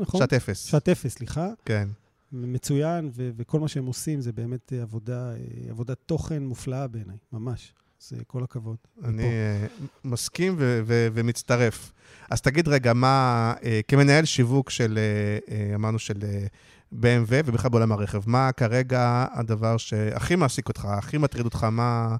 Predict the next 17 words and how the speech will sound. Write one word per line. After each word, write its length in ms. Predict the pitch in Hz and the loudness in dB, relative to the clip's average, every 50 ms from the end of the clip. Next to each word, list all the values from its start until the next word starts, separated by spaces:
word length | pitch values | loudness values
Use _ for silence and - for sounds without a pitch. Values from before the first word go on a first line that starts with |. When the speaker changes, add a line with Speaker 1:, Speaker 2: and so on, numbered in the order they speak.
| - _ _ - - | -6 _ _ -10 0
Speaker 2:
מה 100 | - 139 | 4 4
האתגר 240 | 143 143 123 127 117 117 | 4 6 6 4 4 4
הגדול? 420 | 113 113 110 107 104 104 110 131 - _ _ _ _ - - _ - - | 2 2 2 2 2 2 0 -2 -4 _ _ _ _ -20 -20 _ -4 0
אם 100 | 147 165 | 2 4
התחלת 220 | 170 - - 156 - | 4 4 4 4 4
להגיד 180 | 135 127 139 | 2 2 0
לפני 200 | 135 - 135 123 | 0 0 0 2
רגע 600 | 117 123 131 131 135 127 123 120 117 113 110 110 135 - _ _ _ - | 2 2 2 2 4 4 4 4 4 2 2 0 -4 -6 _ _ _ -20
שהמצב, 520 | - - - 107 107 - - 120 117 113 113 117 - _ _ _ _ _ _ _ _ _ _ - | -12 -8 -6 -6 -6 -4 -2 -2 -2 -2 -2 -6 -12 _ _ _ _ _ _ _ _ _ _ -6
יש 100 | 139 135 | -6 -4
פריחה. 420 | - - 120 120 - - 107 104 147 - _ _ _ _ _ _ _ _ _ _ - - - - - - _ _ _ _ _ _ _ _ _ _ _ _ _ | -2 0 0 0 0 2 2 0 0 -2 _ _ _ _ _ _ _ _ _ _ -20 -20 -20 -20 -20 -20 _ _ _ _ _ _ _ _ _ _ _ _ _
Speaker 1:
תראה, 200 | - 170 165 175 | 0 2 4 4
מטרידים 400 | 151 147 147 - 143 156 170 185 | 4 4 2 0 0 2 4 4
אותי 360 | 202 - 208 196 180 170 165 147 | 4 4 4 4 6 6 6 6
לא 260 | 156 156 165 175 170 | 8 10 10 10 10
מעט 220 | 160 156 147 139 | 8 4 2 0
דברים. 680 | 113 113 120 113 107 117 123 131 143 165 185 202 202 | -2 -2 -4 -4 -2 -2 -2 -2 -2 -2 -2 -4 -6